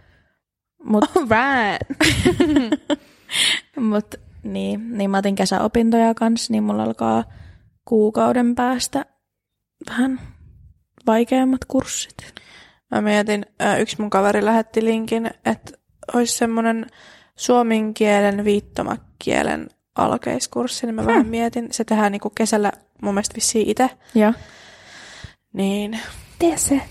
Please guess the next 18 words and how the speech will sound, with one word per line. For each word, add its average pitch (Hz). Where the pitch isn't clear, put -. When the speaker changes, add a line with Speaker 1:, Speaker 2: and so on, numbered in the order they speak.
Speaker 3:
Se -
olisi 233
kyllä 233
aika 240
Speaker 1:
Kannattaa 247
Speaker 3:
siistiä. 220
Speaker 1:
tehdä. 226
Speaker 2:
Ja 226
se 247
olisi 262
sun, 226
niinku, 185
alalla 165
vahvuus. 196
Speaker 1:
Niin 196
Speaker 3:
Niin 185
Speaker 1:
ois. 185
Speaker 3:
ois. -